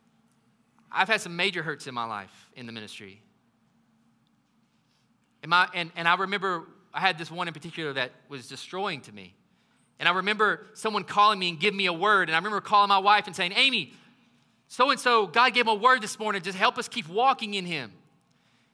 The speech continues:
And I remember she was so hurt at the time, and she said, "Yeah, Josh, but Christians use that stuff all the time." "How do you know it's God?" And God gave me this word at the moment. He said, "You have to look through the scripture and find me."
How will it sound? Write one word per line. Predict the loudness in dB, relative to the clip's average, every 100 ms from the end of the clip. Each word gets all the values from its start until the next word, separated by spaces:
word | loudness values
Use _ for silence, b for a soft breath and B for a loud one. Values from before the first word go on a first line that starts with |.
| _ -2
And | 2
I |
remember | 2 2 0 -2
she | -2
was | -6 -4
so | -2
hurt | 2 0
at |
the | 0
time, | 0 -2
and | -2
she | -8 -8
said, | 0 0 0 -4 -20 _ _ b b b b
"Yeah, | -2 -2
Josh, | 2 2 2
but | -2 -8 -8 _ _ _ _ _ _ _ _ _ _ _ _ _ -10
Christians | -8 -6 -8
use | -10 -8
that | -6 -6
stuff | -6 -6
all | -6
the | -6
time." | -10 -10 -14 _ _ _ _ _ _ _ _ _ _ _ _ _ _ _ _ -10
"How | -8
do |
you |
know | -6
it's | -8
God?" | -8 -8 -8 -12 _ _ b b b
And | -20 -8
God | -4 -4
gave | -4
me | -8
this | -10
word | -8
at | -8
the | -10
moment. | -14 -14 -18 _ _ b b
He |
said, | -20
"You | -16
have | -16
to | -16
look | -16 -16
through | -20 -20 -14 -14
the | -12
scripture | -16 -16 -16 -16
and | -18
find | -12 -12 -12 -16
me." | -20